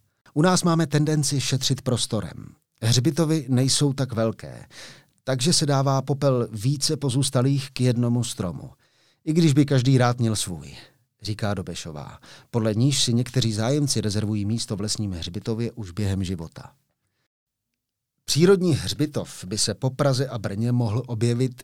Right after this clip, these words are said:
i na dalších místech. Jeden je v plánu ve středočeských Říčanech a další v Beskydech chystá nezisková organizace Země, země. Její koordinátorka Vaculíková nastěňuje:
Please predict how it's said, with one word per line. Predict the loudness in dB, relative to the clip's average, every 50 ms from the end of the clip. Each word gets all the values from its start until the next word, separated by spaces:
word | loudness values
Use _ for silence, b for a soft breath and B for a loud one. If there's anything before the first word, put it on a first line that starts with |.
| _ _ _
i | -6 -4
na | -2 0
dalších | 0 0 0 0 -2 -6 -10 -12 -12
místech. | -12 -12 -10 -10 -10 -10 -12 -16 -18 -20 -20 -20 -20 _ _ _ _ _ _ _ _ _ _ _ _
Jeden | -10 -4 0 2 4 4 6
je | 6 4
v | 2 2
plánu | 2 4 6 6 6 4 4
ve | 2 0
středočeských | 0 0 0 0 0 0 -2 -2 -4 -4 -4 -4 -4 -4
Říčanech | -4 -6 -8 -10 -10 -10 -8 -8 -8 -10 -10 -14 -18 -20 -20 _ _ _ _ _ _
a | -8 -6 -4 -2
další | -2 0 0 -2 -2 -4 -4 -6 -6
v | -6 -4
Beskydech | -2 0 0 0 0 -2 -2 -2 -4 -8 -12 -16 -20 -20 -20 _ _ _ _
chystá | -4 -2 -2 0 2 2 2 2
nezisková | 2 2 0 0 -2 -2 0 0 0 0 0
organizace | -2 -4 -4 -2 0 0 2 2 0 -2 -2 0 -2 -2 -2 -4 -8 -16
Země, | -8 -4 -2 0 0 0 0 0 -2 -2 -4 -8 -10 -10
země. | -8 -8 -6 -8 -8 -10 -12 -16 -20 _ _ _ _ _ _ _ _ _ _ _ _ _ _ _ _ _ _ _ _ _ _ _ _ _ _ _ _
Její | 0 2 2 2 4
koordinátorka | 4 6 6 6 6 6 6 6 6 6 6 4 4 4 2 2
Vaculíková | 2 0 0 0 0 0 2 2 2 2 2 2
nastěňuje: | 2 2 2 0 2 2 2 2 2 0 -4 -8 -14